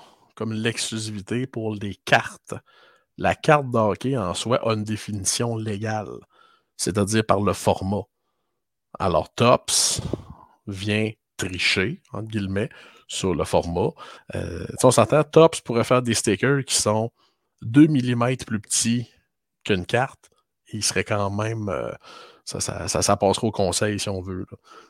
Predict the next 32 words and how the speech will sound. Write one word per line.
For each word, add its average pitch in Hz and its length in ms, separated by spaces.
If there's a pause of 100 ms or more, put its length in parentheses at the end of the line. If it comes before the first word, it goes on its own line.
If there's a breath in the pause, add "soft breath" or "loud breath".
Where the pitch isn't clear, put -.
(1040 soft breath)
Alors, 92 540
euh, 85 840
c'est - 140
ça. - 180
C'est - 220
pour - 200
ça 104 200
qu'ils 104 200
ont 101 100
la, 92 480 (800 loud breath)
c'est - 200
pour 110 160
ça 117 120
qu'ils - 160
ont 107 80
la, 98 180
la, 90 220
la 90 140
chance 104 280
de 101 60
faire 92 220
ça. 156 180
Il 139 80
y - 20
a 107 60
quelques 135 720
années, 113 440
Tops 143 420
avait 101 220
fait 127 240
un 101 320
jeu. 110 300